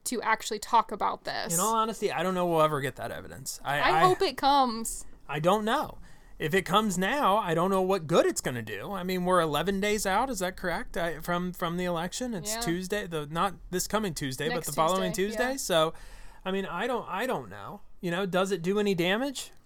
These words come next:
Speaker 1: At
Speaker 2: I
Speaker 1: this
Speaker 2: don't
Speaker 1: point,
Speaker 2: know.
Speaker 1: I think it's too late in the game to do any significant damage. I'm just hoping that if,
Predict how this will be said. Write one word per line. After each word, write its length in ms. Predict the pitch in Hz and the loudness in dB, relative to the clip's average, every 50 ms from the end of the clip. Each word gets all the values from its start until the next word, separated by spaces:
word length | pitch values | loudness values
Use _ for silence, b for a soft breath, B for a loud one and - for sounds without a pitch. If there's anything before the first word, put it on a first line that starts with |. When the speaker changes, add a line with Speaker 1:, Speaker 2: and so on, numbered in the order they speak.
| - - | -12 -8
Speaker 1:
At 120 | - 247 262 | -6 -4 -2
Speaker 2:
I 100 | 277 - | 0 0
Speaker 1:
this 100 | 320 - | 2 2
Speaker 2:
don't 80 | - 233 | 2 2
Speaker 1:
point, 160 | 254 254 254 | 2 2 2
Speaker 2:
know. 60 | 247 | 0
Speaker 1:
I 20 | 240 | -2
think 200 | - - 226 226 | -4 -6 -8 -6
it's 140 | 208 - - | -4 -4 -4
too 140 | - 254 | -4 -4
late 140 | 233 214 202 | -4 -6 -6
in 80 | - 214 | -8 -10
the 80 | - | -10
game 240 | 202 202 208 196 202 | -8 -8 -8 -8 -8
to 120 | 202 - 202 | -10 -8 -6
do 120 | 226 226 | -6 -4
any 160 | 202 196 202 | -4 -4 -4
significant 560 | 208 - 214 220 208 202 220 202 - 214 - 208 | -6 -6 -6 -6 -8 -8 -8 -10 -10 -10 -10 -8
damage. 400 | 220 214 202 208 196 - 214 240 | -6 -6 -6 -6 -6 -6 -4 0
I'm 160 | 226 240 269 | 0 2 2
just 180 | 247 233 240 - | 2 0 0 2
hoping 360 | 254 233 226 - 240 220 214 | 0 0 0 0 -4 -6 -4
that 180 | 214 202 196 | -4 -4 -2
if, 280 | 208 208 214 214 - - | -4 -4 -6 -8 -10 -12